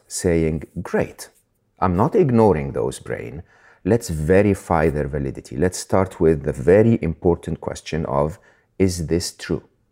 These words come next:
Is this true?" I've lived through six economic crises, okay? Many of which we believed were doomsday. Many of which we believed were the Great Depression all over again. We always came back.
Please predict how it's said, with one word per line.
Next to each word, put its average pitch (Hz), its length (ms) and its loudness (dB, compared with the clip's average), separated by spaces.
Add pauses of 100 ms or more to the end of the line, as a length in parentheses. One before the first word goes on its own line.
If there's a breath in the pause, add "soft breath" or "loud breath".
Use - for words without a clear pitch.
(420)
Is 85 160 -2
this 101 180 2
true?" - 300 -2
I've 113 260 2
lived 113 340 2 (120)
through 98 240 -2
six - 400 -6
economic 80 520 -4
crises, - 580 -8 (500)
okay? 92 280 -2 (280 loud breath)
Many 117 360 4
of 87 220 0
which 80 480 0
we 87 140 4
believed 82 720 0
were 80 160 0
doomsday. 76 640 -6 (580)
Many 101 260 4
of 76 180 0
which 80 280 -2
we 78 120 0
believed 73 480 -2
were 76 400 0 (300 loud breath)
the 80 80 2
Great 76 340 0
Depression 73 520 -6
all 55 200 -8
over - 180 -10 (100)
again. 50 220 -14 (380)
We 190 140 2
always 151 320 0
came 107 220 -4
back. - 280 -12